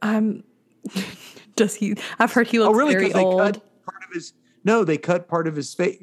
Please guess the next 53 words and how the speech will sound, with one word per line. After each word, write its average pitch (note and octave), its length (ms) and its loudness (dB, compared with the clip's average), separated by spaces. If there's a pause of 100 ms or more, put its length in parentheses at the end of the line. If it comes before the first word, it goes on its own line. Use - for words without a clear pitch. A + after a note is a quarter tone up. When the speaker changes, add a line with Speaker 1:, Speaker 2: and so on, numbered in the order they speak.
(120)
Speaker 2:
You E3 100 0
know, C4+ 180 6
he's E3+ 180 4
all E3+ 160 4
burnt F3+ 440 2
and C#3+ 80 2
everything. A#2 540 0 (340)
But D3 160 2
you D#3 80 2
see G3+ 140 2
Speaker 1:
Dang. G#3 120 8
Speaker 2:
him, C3+ 500 2 (500)
yeah, C3 180 4
Speaker 1:
I B3 80 2
mean, D4 180 4
in C4+ 120 4
the B3 60 4
Speaker 2:
makeup C4 100 2
like G#3+ 160 4
Speaker 1:
flashback F3+ 240 2
Speaker 2:
that. - 40 -4
Speaker 1:
scenes F3 320 0
that F3+ 140 2
he F3+ 160 2
looks F3 400 0
really E3+ 540 2 (120)
not C#3+ 240 2
Speaker 2:
He C3 60 -4
Speaker 1:
good. D3 140 2
Speaker 2:
does C3 220 2
look D3 180 2
older. C3+ 500 4
He B2+ 160 -4
looks A2+ 340 2
older G#2 440 0
in B2 140 0
the A#2 60 0
flashback - 500 -4
Speaker 1:
So - 100 -8
Speaker 2:
scenes. F3+ 60 2
Speaker 1:
he A3+ 100 4
looks A#3+ 240 0
Speaker 2:
He G#3+ 60 4
Speaker 1:
not F3+ 160 4
Speaker 2:
does. E3+ 80 -4
Speaker 1:
good F3+ 180 2
in A#3 80 -2
the A3 80 0
flashback E3+ 480 0
scenes. F#3+ 220 -2
I've F3+ 140 0
heard F#3 220 -2
that. - 400 0